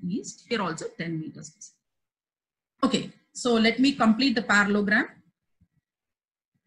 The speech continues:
So obviously, this is now going to be the resultant. So this is more like a right triangle. Now I can take it as, now what is the average velocity? Average velocity is root of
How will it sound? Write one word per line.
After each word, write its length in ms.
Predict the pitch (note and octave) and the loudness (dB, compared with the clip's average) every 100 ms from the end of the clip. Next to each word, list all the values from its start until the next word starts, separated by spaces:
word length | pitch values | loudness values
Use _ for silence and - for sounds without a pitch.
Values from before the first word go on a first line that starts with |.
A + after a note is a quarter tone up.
| _ _ _ _ _ _ _ _ _ - - _ _ _ _ _ _ _ _ _ _ _ | _ _ _ _ _ _ _ _ _ -20 -20 _ _ _ _ _ _ _ _ _ _ _
So 200 | - G#3 | -8 -4
obviously, 500 | G3 G3 G#3 A3+ D4+ | 0 0 0 0 -4
this 200 | A#3+ F#3 | -4 -4
is 160 | F#3+ - | -4 -2
now 140 | F#3+ | -2
going 140 | F#3 | 0
to 60 | F#3 | 0
be 80 | F3+ | 0
the 100 | F3 | -4
resultant. 680 | F3+ A3 G#3+ D4 - - - _ _ _ | -4 -2 -2 -6 -10 -20 -20 _ _ _
So 440 | - B3 G3+ G#3 - _ _ _ | -8 -4 -2 -4 -8 _ _ _
this 240 | F#3+ G3+ F#3+ | 0 2 2
is 120 | F#3+ | 4
more 200 | G#3+ G#3+ | 4 4
like 180 | G#3 G3+ | 2 2
a 60 | |
right 200 | G3+ G3+ | 2 0
triangle. 520 | G#3+ G#3+ G#3+ G#3+ F4+ A4+ | 4 2 4 2 0 -2
Now 120 | G3+ | 0
I 100 | G3+ | 0
can 200 | F#3+ F#3+ | 0 -2
take 160 | F#3 F#3+ | -2 -4
it 100 | F#3+ | -2
as, 140 | F#3 | 0
now 120 | A3+ A#3+ | 0 2
what 200 | B3 C4+ | 4 4
is 240 | A#3 - G3+ | 2 0 -2
the 280 | G3+ G3+ G#3 | 2 2 4
average 440 | G#3+ A3+ A#3 B3+ G3+ | 6 6 8 4 4
velocity? 640 | G#3 A3 A#3+ B3+ D#4 F#4 F4 | 2 2 0 -2 -2 -4 2
Average 320 | F#3+ G3 G3+ | 4 6 2
velocity 520 | G3 G3 G3+ G3+ A#3+ G3+ | 0 -2 -2 -4 -4 -4
is 140 | F3 | -2
root 260 | G3 C4 C4 | -2 -2 -2
of 260 | A#3+ B3+ | -2 -2